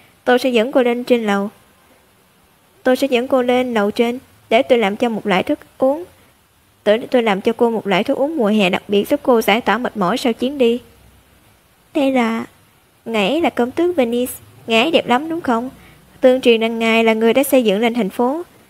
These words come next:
Ngài ấy tạo ra vô số con kênh và những công trình vĩ đại. Ngài ấy biến Venice thành trung tâm thương mại độc nhất. Tôi nghe nói là cô chữa bệnh ghẻ bằng phương pháp phương Đông cổ truyền. Cô có thể bán cho tôi phương thuốc đó không? Tôi sẽ trả một cái giá thích hợp.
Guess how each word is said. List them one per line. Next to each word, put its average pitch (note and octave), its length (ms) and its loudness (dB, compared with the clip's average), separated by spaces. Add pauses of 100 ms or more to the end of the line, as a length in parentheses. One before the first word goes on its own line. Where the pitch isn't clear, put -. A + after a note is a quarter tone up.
(720)
Ngài G#3+ 200 2
ấy C#4+ 100 0
tạo G3+ 220 0
ra A3+ 120 0
vô A#3+ 180 0
số D#4 140 0
con B3+ 180 -4
kênh A#3+ 240 2
và G#3+ 60 2
những G3 220 -2
công A#3+ 180 -2
trình F#3+ 160 -6
vĩ G3+ 220 -2
đại. G#3 300 0 (280)
Ngài G#3+ 160 0
ấy B3 100 2
biến D4 240 -2
Venice A#3 400 0 (200)
thành G3+ 180 -2
trung A#3+ 220 -4
tâm B3 160 0
thương A3+ 180 -2
mại F3+ 120 0
độc F#3+ 180 -2
nhất. C#4 180 -6 (640)
Tôi A#3+ 160 4
nghe B3 140 2
nói C4 240 0
là C#4 100 2
cô A#3+ 240 0
chữa A#3 220 2
bệnh G3+ 260 0
ghẻ F#3+ 220 2
bằng B3+ 160 -4
phương A#3 220 -4
pháp C#4+ 200 -2 (200)
phương A#3+ 180 -4
Đông A#3 160 0
cổ G3+ 260 -2
truyền. F#3+ 240 0 (320)
Cô A3+ 120 2
có C#4+ 100 2
thể A#3+ 140 2
bán B3 220 0
cho C4+ 100 2
tôi A3+ 180 2
phương A#3 180 -2
thuốc D4+ 160 -2
đó D4+ 100 0
không? A#3+ 200 -4 (160)
Tôi B3 120 -2
sẽ B3 100 0
trả A#3 200 0
một B3 220 -4
cái B3 200 2
giá C4+ 100 4
thích - 220 -10
hợp. A3+ 240 -2